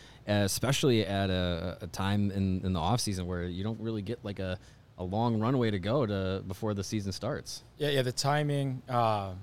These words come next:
Speaker 2: to quote, uh, the Steel owner, Larry Robbins, is not ideal. Um, <laughs> when I, when I had brought it up to him, uh, you know, and, and, and it actually was part of the decision-making process for my wife and I. You know, we,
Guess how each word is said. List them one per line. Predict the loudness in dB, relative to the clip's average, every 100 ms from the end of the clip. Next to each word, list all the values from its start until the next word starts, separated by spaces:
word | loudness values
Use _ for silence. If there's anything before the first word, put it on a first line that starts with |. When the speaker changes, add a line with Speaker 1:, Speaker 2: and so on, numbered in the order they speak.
| -14 -20 -20 -20 -8
Speaker 2:
to | -8
quote, | -2 -2 -2 -8 -8
uh, | -4 -2 -2 -4
the | -4 -4
Steel | -2 -2 -2
owner, | -2 -2 -2
Larry | -2 -2
Robbins, | -2 -2 -2 -4 -6 -6
is | -6 -4
not | -4 -4
ideal. | -6 -6 -6 -8 -8 -2
Um, | 0 2 6 8 8
<laughs> | 8 6 8 6 6 6 4 4 2 0 0
when | 0
I, | -2
when | -4 -6
I | -6
had | -2
brought | -2 0
it |
up | -4 -4
to | -4
him, | -4 -4 -6
uh, | -6 -8 -16 -20 -20 -20 -20 -4
you | 2
know, | 4 4
and, | 0 -2
and, | -2 -2 -4
and | -4
it | 0
actually | 0 0 -4 -2
was | -2 -4 -6 -8 -12 -4
part | -4 -2
of |
the | -4 -4 -6 -6
decision-making | -6 -6 -6 -8 -8
process | -10 -8 -6 -8 -10
for | -10
my | -10
wife | -8 -8 -8
and | -8
I. | -8 -8 -8
You | -10
know, | -10
we, | -8 -8 -8